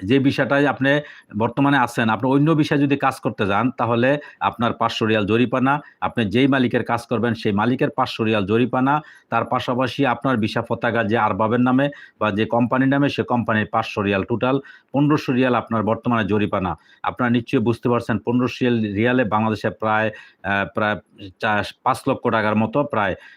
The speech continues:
এই টাকাগুলো কিন্তু আপনার জরিমানা গণতে হবে, এক টাকা কোনো ছাড় নাই। আচ্ছা, সাদ্দাম হোসেন বলছেন, "চাচা, এই আলতু ফালতু খবর না বলে ওমানের শ্রমিক ভিসা কবে খুলবে তাই বলেন।"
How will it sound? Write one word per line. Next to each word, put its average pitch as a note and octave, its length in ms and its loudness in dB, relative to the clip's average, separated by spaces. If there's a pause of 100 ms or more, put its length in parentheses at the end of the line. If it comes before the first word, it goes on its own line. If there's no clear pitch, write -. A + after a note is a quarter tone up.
এই C3+ 220 2
টাকাগুলো B2+ 440 0
কিন্তু A#2 240 0
আপনার A2 280 -2
জরিমানা G#2 440 0
গণতে G#2 340 -2
হবে, A#2 340 0 (220)
এক A2+ 260 -6
টাকা A2 200 0
কোনো G2+ 220 -2
ছাড় G2 280 -2
নাই। F#2 280 -2 (400)
আচ্ছা, G2 240 -4
সাদ্দাম A2 380 -2
হোসেন C#3+ 280 0
বলছেন, A#2 360 0
"চাচা, A2+ 320 -2
এই B2+ 220 2
আলতু A#2 340 0
ফালতু B2 320 -4
খবর G#2+ 320 -2
না G#2 180 0
বলে A#2+ 300 2 (300)
ওমানের A2+ 300 2
শ্রমিক A#2+ 480 0
ভিসা A#2 260 0
কবে A2 260 0
খুলবে A#2+ 340 0
তাই G#2 240 -2
বলেন।" F#2 300 0